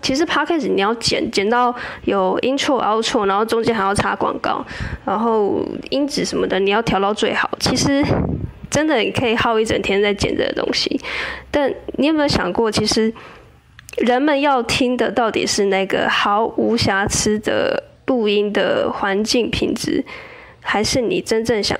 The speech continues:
说的东西呢？我知道两个都要嘛，就是小孩才做选择，但是如果两个硬要选的话，是不是内容会比较重要一些些？那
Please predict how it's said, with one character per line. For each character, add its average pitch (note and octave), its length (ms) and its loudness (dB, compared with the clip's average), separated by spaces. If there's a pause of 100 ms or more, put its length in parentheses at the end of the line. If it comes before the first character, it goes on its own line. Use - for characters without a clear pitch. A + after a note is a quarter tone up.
说 G3+ 200 0
的 G3 120 0
东 G3 200 2
西 G3+ 180 0
呢？ G3+ 200 2 (1160)
我 D#4 140 0
知 A3 140 0
道 C#4 160 2
两 G#3+ 220 2
个 F#3+ 200 2 (140)
都 A#3 160 0
要 A#3+ 220 2
嘛， D#3 180 0
就 A#3 160 2
是 B3 220 2
小 G#3+ 120 0
孩 G#3 140 2
才 G#3+ 160 0
做 C4 160 2
选 G3 220 0
择， - 200 -2 (360)
但 C#4 160 0
是 C4+ 140 2
如 C4+ 140 0
果 C#4 100 2
两 F#3+ 180 0
个 F3+ 100 2
硬 B3+ 120 2
要 A#3 120 2
选 G3+ 180 0
的 F3+ 120 0
话， - 240 -2 (600)
是 - 120 0
不 E4 80 2
是 D#4+ 320 0
内 E4+ 200 4
容 G#3 200 0
会 C4+ 140 2
比 - 120 -2
较 G3 400 2 (200)
重 G#3+ 200 0
要 G3 140 2
一 - 80 0
些 G#3 180 2
些？ G3 300 0 (460)
那 A3 340 2